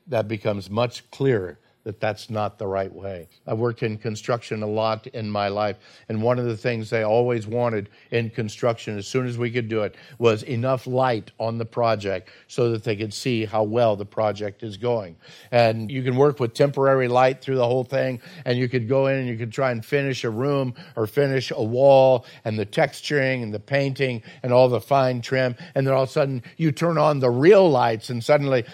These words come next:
the light magnifies every mistake in the, in the texturing, every mistake in the painting, every misalignment within the trim. Why? Because the light shines on that.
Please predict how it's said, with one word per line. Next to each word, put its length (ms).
the 140
light 480
magnifies 1000
every 320
mistake 680
in 160
the, 160
in 160
the 100
texturing, 600
every 520
mistake 680
in 140
the 80
painting, 600
every 400
misalignment 840
within 480
the 120
trim. 280
Why? 260
Because 400
the 140
light 440
shines 840
on 440
that. 420